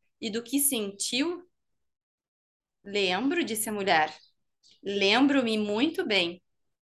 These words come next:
"Então, minha filha", disse a velha curandeira com um sorriso meigo, "volte, por favor, para casa com seus novos conhecimentos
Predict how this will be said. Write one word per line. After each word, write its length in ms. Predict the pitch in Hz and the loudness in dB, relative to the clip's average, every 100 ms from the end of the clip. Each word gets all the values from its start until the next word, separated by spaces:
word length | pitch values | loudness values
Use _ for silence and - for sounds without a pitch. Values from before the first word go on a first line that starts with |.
| _ _ _ 202 | _ _ _ -6
"Então, 420 | 214 208 208 208 | -4 -2 -2 2
minha 260 | 262 254 208 | 2 2 -2
filha", 480 | - 190 170 143 - _ _ _ _ - | -6 -6 -4 -6 -8 _ _ _ _ -14
disse 340 | 180 202 - | -6 -2 0
a 80 | 196 | 0
velha 340 | 190 180 190 | 2 2 0
curandeira 760 | 190 208 190 180 180 196 196 190 - _ _ | -2 -2 -2 -2 -2 0 -2 -6 -14 _ _
com 200 | - 226 | -4 -4
um 60 | 226 | -2
sorriso 540 | - 226 220 233 285 | -2 -2 -2 0 2
meigo, 540 | 277 202 190 214 - _ _ _ _ _ _ _ _ _ _ _ | 4 2 0 -4 -12 _ _ _ _ _ _ _ _ _ _ _
"volte, 460 | 220 240 262 339 392 | 0 6 8 6 2
por 160 | 392 339 | -2 -2
favor, 440 | 302 269 226 226 | 0 0 2 2
para 220 | 226 214 - | 4 2 2
casa 480 | 208 190 190 214 240 | 4 6 6 4 -2
com 140 | 233 | -6
seus 300 | - 214 202 | -4 -4 -2
novos 440 | 202 185 240 294 | 4 4 4 0
conhecimentos 1040 | - 277 262 262 262 214 175 - - - | 0 0 0 -2 -2 -2 -4 -6 -14 -14